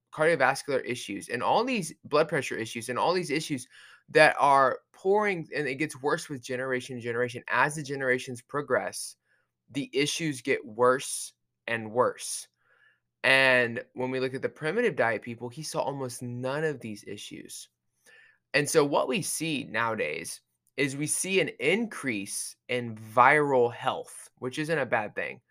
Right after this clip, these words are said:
but we've seen a decrease in generational and physiological health, which isn't a good thing. And so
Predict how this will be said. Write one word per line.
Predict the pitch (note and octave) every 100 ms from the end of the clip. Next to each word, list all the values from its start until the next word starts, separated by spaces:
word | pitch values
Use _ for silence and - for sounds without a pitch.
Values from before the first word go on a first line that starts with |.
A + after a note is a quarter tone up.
| _ _ _
but | C3+
we've | D3 D3
seen | - F3
a | C#3
decrease | A2+ C#3 D3+ - - A2+ F#2+ -
in | B2+ A#2+
generational | C3+ C3+ B2 B2 - D3+ D#3
and | A#2+ A2+
physiological | C3 B2 A2+ A#2 A2+ - G2+
health, | - - - _ _ _
which | B2 -
isn't | F3 F3 C3
a | A2+
good | G2+ -
thing. | - - _ _ _ _ _ _ _ -
And | C3+ C3+
so | B2 D#3+ C#3+ C3+ C3 -